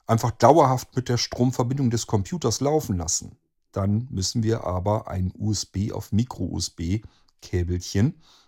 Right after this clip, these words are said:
an diesem Speaker noch anschließen. Bedeutet, wir haben jetzt einen Mini-Klinken-Lautsprecher und müssen aber im Prinzip trotzdem zwei Anschlüsse an unserem Computer,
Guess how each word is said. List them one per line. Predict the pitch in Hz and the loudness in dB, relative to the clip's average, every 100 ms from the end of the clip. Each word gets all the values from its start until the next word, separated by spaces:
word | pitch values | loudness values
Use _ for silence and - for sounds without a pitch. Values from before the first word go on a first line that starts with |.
| _ | _
an | 90 | 0
diesem | 92 95 107 107 - | 0 0 0 -2 -4
Speaker | - - - 107 107 | -2 0 0 0 0
noch | 110 107 | -2 -4
anschließen. | 98 98 87 82 82 90 _ _ _ _ _ - _ | -4 -4 -6 -8 -10 -14 _ _ _ _ _ -20 _
Bedeutet, | 123 123 135 175 208 - - | 4 6 6 6 0 -4 -4
wir | 95 - - | 0 0 4
haben | 170 214 156 | 4 6 6
jetzt | 104 98 - | 6 2 -2
einen | 104 98 110 | 2 2 4
Mini-Klinken-Lautsprecher | 196 208 185 - 196 190 - 87 82 80 - - - 95 110 160 - _ _ _ _ _ _ _ _ _ - | 4 4 2 -2 -2 -2 -2 -6 -4 -8 -10 -12 -14 -10 -8 -10 -12 _ _ _ _ _ _ _ _ _ 0
und | 135 - - | 0 0 -8
müssen | - 135 160 208 | 2 4 4 2
aber | - 165 170 175 - _ _ | 2 4 4 4 -4 _ _
im | - 104 | -2 0
Prinzip | 101 92 131 - | -2 -2 -4 -4
trotzdem | - 117 - 110 | -2 -2 -2 -6
zwei | 98 - - 131 143 - | -2 0 4 4 4 2
Anschlüsse | 117 127 - 120 104 | 0 0 -2 -2 -2
an | 104 | -2
unserem | 127 107 98 | 0 0 0
Computer, | - 87 - 139 123 117 | -2 -6 -4 0 2 2